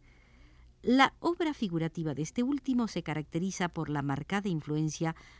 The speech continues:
del Art Deco. En los años cuarenta y cincuenta, Alberto Arboleda utilizó el barro para crear sus formas orgánicas,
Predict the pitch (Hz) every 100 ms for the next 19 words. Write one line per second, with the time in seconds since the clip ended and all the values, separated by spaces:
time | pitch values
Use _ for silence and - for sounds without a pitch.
0 | - 156 175 170 196 185 139 - - -
1 | - - - - - - - - - 269
2 | 277 349 339 320 277 - - 208 214 214
3 | 262 269 165 - 160 151 151 127 120 131
4 | 180 - - - - - - - 226 233
5 | 320 311 - 196 - 247 220 165 135 127
6 | 127 180 - - - - 262 302 294 294
7 | 359 339 339 302 262 214 190 202 226 254
8 | 214 - 220 226 214 208 196 247 233 160
9 | 147 - 156 -